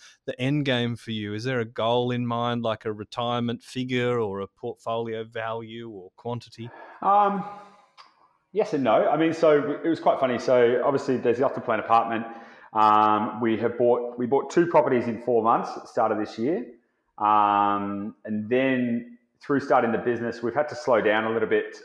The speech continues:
Speaker 2: um, because of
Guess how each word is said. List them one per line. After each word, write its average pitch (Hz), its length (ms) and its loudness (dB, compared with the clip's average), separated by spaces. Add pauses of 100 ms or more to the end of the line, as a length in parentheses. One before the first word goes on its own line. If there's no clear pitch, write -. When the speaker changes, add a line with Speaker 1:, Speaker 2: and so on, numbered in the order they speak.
(120)
Speaker 2:
um, 98 560 0 (1400)
because 107 1120 0
of 98 180 0